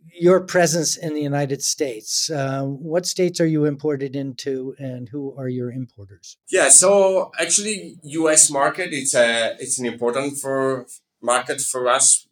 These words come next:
Speaker 2: right now. Uh, so our presence is split, uh, with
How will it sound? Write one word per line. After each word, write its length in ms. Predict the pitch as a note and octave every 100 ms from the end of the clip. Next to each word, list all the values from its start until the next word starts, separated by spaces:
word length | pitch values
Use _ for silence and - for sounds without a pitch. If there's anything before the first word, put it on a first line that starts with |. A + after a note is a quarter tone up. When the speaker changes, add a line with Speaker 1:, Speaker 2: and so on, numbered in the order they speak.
| A#2
Speaker 2:
right 300 | A2+ A#2+ A#2+
now. 380 | B2 C#3 F3 -
Uh, 120 | A#2+
so 200 | G#2+ A#2
our 160 | A#2 B2
presence 420 | - B2+ B2 A#2
is 160 | A2 -
split, 420 | - B2 C3 C3
uh, 400 | G#2+ A2 G2+ G2+ _ _ _ _ _ _ _
with 480 | B2 B2+ - - -